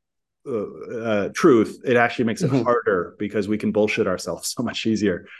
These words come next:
Speaker 1: Uh,
Speaker 2: Well,
Speaker 1: and
Speaker 2: one,
Speaker 1: yeah,
Speaker 2: one
Speaker 1: go for it.
Speaker 2: great
Speaker 1: Yeah.
Speaker 2: example of that, like, it just honestly, like, what you said kind of just struck me of, like, the example is,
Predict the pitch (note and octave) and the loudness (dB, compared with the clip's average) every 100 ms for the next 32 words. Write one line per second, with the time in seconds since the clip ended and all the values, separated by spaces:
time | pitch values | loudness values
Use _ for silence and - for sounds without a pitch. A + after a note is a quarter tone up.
0 | - _ G2+ G2+ G2 F#2 D3+ C#3 D#3 D3 | -20 _ -4 0 2 4 6 6 6 4
1 | A#2+ - G#2 D3+ E3+ G#2+ G#2 C#3+ C#3+ B2 | -2 -4 2 4 2 -2 -2 2 2 0
2 | B2+ D#3 C#3+ A#2 A#2 A2+ A#2 A#2+ A#2+ - | -2 -2 -2 -2 -4 -6 -10 -10 -12 -14
3 | - A#2 A#2 B2 B2 G#2+ A#2 A2 A2+ A#2 | -10 -4 -2 -2 -4 -4 -2 -4 -2 -4
4 | A#2 G#2+ A2+ - A2+ G#2+ A2 A#2+ A2+ G#2+ | -6 -10 -10 -8 -6 -6 -6 -4 -4 -6
5 | A#2+ A2+ G#2+ A2 A2+ A#2+ B2 A2 A2 G#2+ | -10 -10 -10 -6 -6 -4 -4 -4 -6 -10